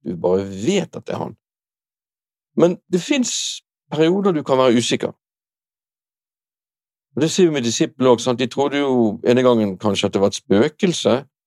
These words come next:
og andre gangen så var det ingen som tørde å spørre han om det var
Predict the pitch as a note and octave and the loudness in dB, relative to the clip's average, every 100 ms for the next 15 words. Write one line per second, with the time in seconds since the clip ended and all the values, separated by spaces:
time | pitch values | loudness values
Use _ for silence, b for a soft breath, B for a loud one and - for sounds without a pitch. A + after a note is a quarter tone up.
0 | _ _ _ _ _ _ _ _ - B2 | _ _ _ _ _ _ _ _ 0 2
1 | C3+ E3 G3 E3+ C3 A#2 A2 A2 - E3 | 4 2 2 4 4 2 0 -4 0 0
2 | D3+ - _ _ _ _ _ _ _ _ | 0 -8 _ _ _ _ _ _ _ _
3 | _ _ _ _ _ D3 E3 D3+ B2+ C#3+ | _ _ _ _ _ 0 0 -2 0 0
4 | D#3 - - A#2+ D3 E3+ A2 G#2+ G#2+ D3+ | 0 -4 2 2 4 2 2 0 2 2
5 | B2+ | 2